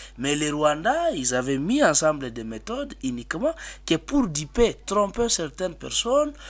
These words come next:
en amenant des personnes incogn-, incognito, en leur disant que non, ce sont des citoyens congolais, ils doivent se battre pour, pour prendre telle ou telle autre partie de la R D C.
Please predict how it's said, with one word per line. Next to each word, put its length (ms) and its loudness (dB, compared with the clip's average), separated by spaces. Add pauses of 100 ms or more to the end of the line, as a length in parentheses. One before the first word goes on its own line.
(160)
en 220 4
amenant 420 2
des 120 -2
personnes 560 -4
incogn-, 560 -4
incognito, 720 -4 (300)
en 120 4
leur 200 4
disant 300 -2
que 120 -4
non, 280 -2 (180)
ce 160 2
sont 180 2
des 120 -2
citoyens 420 -2
congolais, 540 -4 (220)
ils 100 -4
doivent 180 2
se 140 2
battre 400 0
pour, 280 -8 (280)
pour 220 -10
prendre 360 4 (160)
telle 320 0
ou 80 -8
telle 240 -4
autre 240 -6
partie 480 -6 (360)
de 100 -2
la 100 4
R 260 0
D 120 -6
C. 220 2